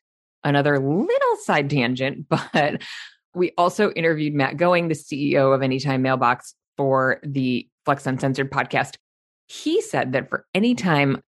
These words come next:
customers, I think he said seventy percent of a typical co-working space operator's customers are within three miles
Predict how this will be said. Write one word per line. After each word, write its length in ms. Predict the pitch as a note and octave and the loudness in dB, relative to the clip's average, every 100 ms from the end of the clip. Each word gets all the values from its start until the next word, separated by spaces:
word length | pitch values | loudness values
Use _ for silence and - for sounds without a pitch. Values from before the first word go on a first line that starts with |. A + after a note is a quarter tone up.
| _ | _
customers, 680 | F#3+ F#3 - C3 D#2+ - - _ _ _ _ _ - | -4 -2 0 0 0 -6 -14 _ _ _ _ _ -10
I 60 | |
think 140 | G3+ B3 | -6 -2
he 80 | |
said 240 | G#3+ F3 D3 | 0 0 -2
seventy 720 | - - F3+ F#3 B3 D4 D#4+ | -8 -4 -2 2 2 4 2
percent 880 | D#4+ - G#3 - - D3 - - - _ _ _ _ _ _ - | -2 -6 -8 -8 -4 -4 -4 -12 -16 _ _ _ _ _ _ -2
of 300 | D3+ C#3+ C#3 | 2 2 0
a 80 | D3+ | -4
typical 960 | - E3+ F#3 - G3+ F#3+ G3 G3 - - _ | -4 -2 -2 0 0 2 2 0 -2 -8 _
co-working 480 | F3+ D#3+ D#3+ E3+ D3+ | -2 2 0 -2 -6
space 320 | - C#3+ C#3 | 0 0 0
operator's 580 | C#3+ C#3 C#3+ C3+ C3+ C3+ | 0 0 2 0 0 -2
customers 580 | - C#3 C#3 F3 G3+ G#3 - | -2 -4 -2 0 0 0 0
are 100 | C#3+ | 2
within 600 | D3 C#3 C#3+ C3+ C3+ C#3+ _ _ _ _ _ _ _ _ _ - | 2 2 2 2 0 -4 _ _ _ _ _ _ _ _ _ -8
three 380 | D3 D3+ E3 | -2 2 2
miles 720 | D#3+ C3 B2 D3 A3+ C4+ B3 | 2 2 2 4 4 2 0